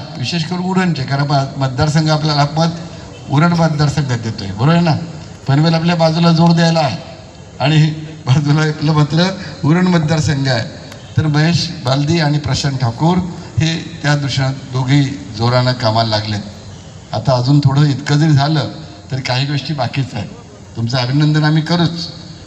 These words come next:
पनवेल महापालिका झाली, आज बोलता बोलता किती, नऊ वर्ष झाली म्हणतायत. महेश बालदीने मला सांगितलं,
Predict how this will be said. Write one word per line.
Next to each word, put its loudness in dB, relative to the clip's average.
पनवेल 4
महापालिका 0
झाली, 0
आज 0
बोलता 0
बोलता 0
किती, 4
नऊ 6
वर्ष 4
झाली 4
म्हणतायत. -4
महेश 2
बालदीने 0
मला 0
सांगितलं, 2